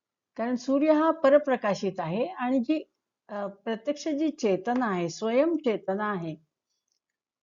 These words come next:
त्या चेतनेचा प्रकाश किती असेल असा आपण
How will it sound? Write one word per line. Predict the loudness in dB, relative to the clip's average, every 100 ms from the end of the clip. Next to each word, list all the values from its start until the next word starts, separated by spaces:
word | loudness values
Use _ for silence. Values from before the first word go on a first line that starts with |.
| _
त्या | -2 0 -2 -4
चेतनेचा | -4 -4 -4 -2 0 2
प्रकाश | 2 0 -2 -4 0
किती | 0 4
असेल | 4 4 -2 -2 -4 -8 -14 _ -12
असा | -10 -6
आपण | -8 -8 -10 -8